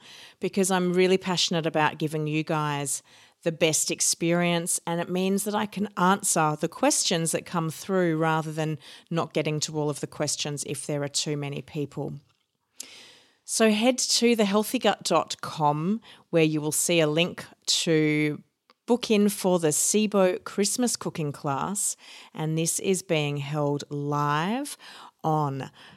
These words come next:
Tuesday, the eighteenth of December at twelve thirty P M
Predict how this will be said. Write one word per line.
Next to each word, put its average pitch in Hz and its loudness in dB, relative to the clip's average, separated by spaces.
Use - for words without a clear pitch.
Tuesday, 196 4
the 151 0
eighteenth 220 4
of 165 -2
December 165 0
at - 0
twelve 170 2
thirty 170 0
P 156 -4
M 147 0